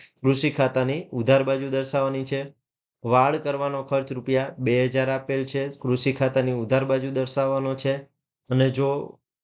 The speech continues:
સમયના પ્રમાણમાં માંડી વાળવાનો હોય તો માંડી વાળેલ જેટલો હોય એટલો જ આપણે કૃષિ ખાતાની ઉધાર બાજુ દર્શાવીશું.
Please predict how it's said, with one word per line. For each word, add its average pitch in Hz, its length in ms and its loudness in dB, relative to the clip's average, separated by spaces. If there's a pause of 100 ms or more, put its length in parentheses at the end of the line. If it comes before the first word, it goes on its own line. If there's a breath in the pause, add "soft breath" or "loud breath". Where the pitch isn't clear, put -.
(180)
સમયના 143 440 2
પ્રમાણમાં 135 500 0
માંડી 131 320 0
વાળવાનો 131 340 -2
હોય 139 100 -2
તો 131 140 -2
માંડી 120 320 0
વાળેલ 135 280 0
જેટલો 120 360 -2
હોય 143 220 0
એટલો 120 360 -2
જ 131 80 0
આપણે 131 200 0
કૃષિ 127 340 -2
ખાતાની 131 380 0
ઉધાર 127 260 2
બાજુ 131 260 0
દર્શાવીશું. 131 720 -2